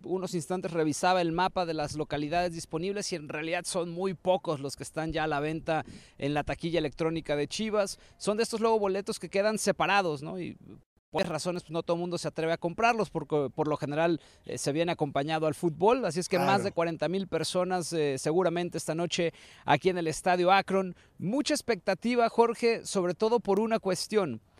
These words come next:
Speaker 1: Este va a ser el primer partido en que Alexis Vega venga a esta cancha después de haber vestido la casaca de Chivas. En el
Speaker 2: Eso es
Speaker 1: torneo
Speaker 2: morbo.
Speaker 1: estuvo la oportunidad en la jornada cuatro, justo cuando Alexis Vega iba llegando.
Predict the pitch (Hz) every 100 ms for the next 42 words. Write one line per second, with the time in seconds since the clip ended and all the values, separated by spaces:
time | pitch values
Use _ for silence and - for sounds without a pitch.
0 | _ _ 233 254 - 247 233 233 - 226
1 | 226 190 190 208 196 175 - 220 226 226
2 | - 185 175 175 196 214 208 165 156 208
3 | 180 165 185 185 180 156 - 151 185 -
4 | 170 190 214 - 233 - - _ 143 -
5 | 190 180 185 170 - 190 185 165 - 135
6 | 160 - 143 127 - 131 104 - - -
7 | - 175 226 190 233 294 247 240 254 185
8 | 269 254 262 240 208 185 190 - 180 190
9 | 240 - - - 175 175 - 156 180 185
10 | - 175 165 123 113 - - - - 311
11 | - 285 233 214 240 - 214 196 220 208
12 | 202 190 165 156 131